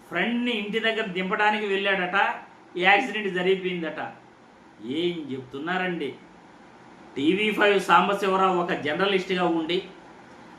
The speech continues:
అబద్ధాలను ఇలా నెట్ట నిలువున మోసాలను ఆయన జర్నలిజంగా చేసుకుని,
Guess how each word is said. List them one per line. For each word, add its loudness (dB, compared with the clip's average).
అబద్ధాలను 6
ఇలా 2
నెట్ట -4
నిలువున 2
మోసాలను 2
ఆయన 2
జర్నలిజంగా 0
చేసుకుని, -4